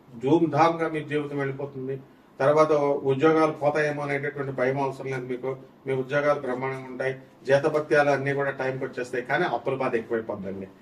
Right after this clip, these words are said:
అంటే ఖర్చులు ఎక్కువైపోతాయి మీకు. ఆదాయాలు ఎంత పెరిగినా సరే బంధువులు, స్నేహితుల్ని బాగా చూసుకుంటూ ఉంటారు. సినిమాలు అవన్నీ కామన్ కదా, ఖర్చు ఎక్కువ మీన రాశి వారికి. అందువల్ల పెళ్లిళ్ళు కావట్లేదు అనేటటువంటి వాళ్ళకి శుక్రమూలం కాబట్టి,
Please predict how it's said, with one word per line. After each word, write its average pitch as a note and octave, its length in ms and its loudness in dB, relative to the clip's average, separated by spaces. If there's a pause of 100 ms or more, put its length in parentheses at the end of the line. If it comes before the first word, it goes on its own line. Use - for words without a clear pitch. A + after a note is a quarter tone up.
(200)
అంటే F3+ 140 -4
ఖర్చులు F3+ 320 2
ఎక్కువైపోతాయి G2+ 540 -2
మీకు. - 280 -12
ఆదాయాలు D#3+ 460 2
ఎంత C#3+ 240 -8
పెరిగినా C#3 380 -4
సరే - 160 -6 (300)
బంధువులు, D#3+ 480 4
స్నేహితుల్ని C#3 600 -2
బాగా C3 380 -4
చూసుకుంటూ A#2+ 440 -12
ఉంటారు. A#2+ 360 -8 (340)
సినిమాలు D#3 520 2 (120)
అవన్నీ E3+ 340 -2
కామన్ G3 480 0
కదా, C#3+ 360 2
ఖర్చు C#3 260 -2
ఎక్కువ F3 280 2
మీన C3 220 -2
రాశి C3 280 -10
వారికి. B2 300 -10 (320)
అందువల్ల D#3 340 0
పెళ్లిళ్ళు E3 480 2
కావట్లేదు D3 480 0
అనేటటువంటి C#3 540 -6
వాళ్ళకి C3 280 -2
శుక్రమూలం C#3+ 540 -4
కాబట్టి, C3 480 -6